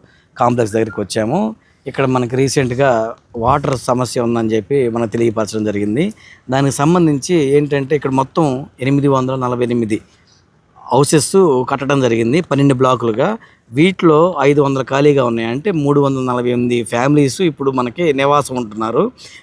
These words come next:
వీరికి మనం, ఆ, మొత్తం ఒక్కొక్క బ్లాక్ వచ్చి నాలుగు ట్యాంకులు లెక్కన, ఓవర్ హెడ్ ట్యాంక్స్ నాలుగు లెక్కన మొత్తం యాభై నాలుగు ట్యాంకులు ఉన్నాయి. ఆ యాభై నాలుగు ట్యాంకులకి మున్సిపాలిటీకి ఉన్నటువంటి ఓహెచ్ఎస్ఆర్, ఇక్కడ టిడ్కోలో ఏర్పాటు చేసినటువంటి ట్యాంకు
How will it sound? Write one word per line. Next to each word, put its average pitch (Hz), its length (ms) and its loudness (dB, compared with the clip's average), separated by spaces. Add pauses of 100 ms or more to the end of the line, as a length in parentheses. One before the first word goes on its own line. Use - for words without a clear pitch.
వీరికి 170 280 2
మనం, 160 560 2 (440)
ఆ, 151 320 4
మొత్తం 147 300 0
ఒక్కొక్క 165 300 0
బ్లాక్ 160 360 2
వచ్చి 175 180 0
నాలుగు 156 260 2
ట్యాంకులు 151 360 -2
లెక్కన, 131 240 -4
ఓవర్ 139 260 2
హెడ్ 139 160 0
ట్యాంక్స్ 143 640 0
నాలుగు 139 240 4
లెక్కన 135 280 -2
మొత్తం 151 260 -4
యాభై 131 220 0
నాలుగు 127 200 0
ట్యాంకులు 120 340 -2
ఉన్నాయి. 117 280 0
ఆ 147 120 0
యాభై 139 300 2
నాలుగు 160 180 2
ట్యాంకులకి 139 680 -4
మున్సిపాలిటీకి 156 960 -2 (580)
ఉన్నటువంటి 156 520 2
ఓహెచ్ఎస్ఆర్, 156 760 2
ఇక్కడ 123 160 -10
టిడ్కోలో 156 680 2
ఏర్పాటు 143 360 0
చేసినటువంటి 123 500 -6
ట్యాంకు 139 640 -2